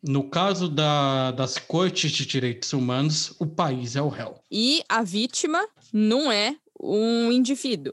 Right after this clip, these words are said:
Speaker 2: é a humanidade.
Speaker 1: Sim, a humanidade é a vítima maior, sem desmerecer as vítimas, vítimas imediatas, que são as pessoas que morrem ou pedem a saúde, pedem a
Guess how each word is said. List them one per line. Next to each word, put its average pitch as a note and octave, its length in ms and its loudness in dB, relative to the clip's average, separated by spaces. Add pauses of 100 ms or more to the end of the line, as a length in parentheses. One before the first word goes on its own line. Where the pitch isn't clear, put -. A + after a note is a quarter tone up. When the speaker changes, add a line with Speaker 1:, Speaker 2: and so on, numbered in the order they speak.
Speaker 2:
é - 120 -6
a D3+ 80 0
humanidade. F#3 580 0
Speaker 1:
Sim, D#3 320 2
a C3+ 80 4
humanidade D#3 880 2
é D3 60 2
a C#3+ 160 2
vítima C#3+ 600 -2
maior, C#3+ 640 2 (240)
sem D3+ 320 2
desmerecer C#3 680 0
as B2 140 -2
vítimas, C3+ 580 -2
vítimas B2 440 -4
imediatas, B2+ 680 -2
que - 80 -8
são - 100 -4
as B2+ 120 -4
pessoas D#3+ 720 -2 (100)
que - 180 -8
morrem C3 840 2
ou A#2+ 260 -2
pedem B2+ 420 0
a B2 80 0
saúde, C3+ 880 0
pedem A#2+ 520 -4
a A#2 340 0